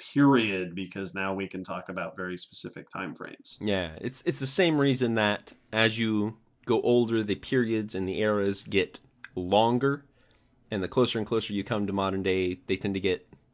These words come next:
Speaker 2: a little bit shorter as we are able to more accurately define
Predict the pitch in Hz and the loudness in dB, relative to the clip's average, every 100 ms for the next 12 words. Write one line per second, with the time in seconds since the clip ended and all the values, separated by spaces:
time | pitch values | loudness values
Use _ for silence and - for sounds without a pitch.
0 | - 101 113 110 110 - 156 135 113 104 | -10 -2 2 2 2 0 6 6 6 4
1 | 101 98 98 101 101 101 104 - 107 101 | 2 0 2 2 4 2 0 -2 -2 -2
2 | 101 101 98 _ _ _ 120 120 117 92 | 0 0 -2 _ _ _ 0 2 0 -2
3 | 98 95 - 117 101 90 87 | -2 -2 -2 -2 0 -2 -8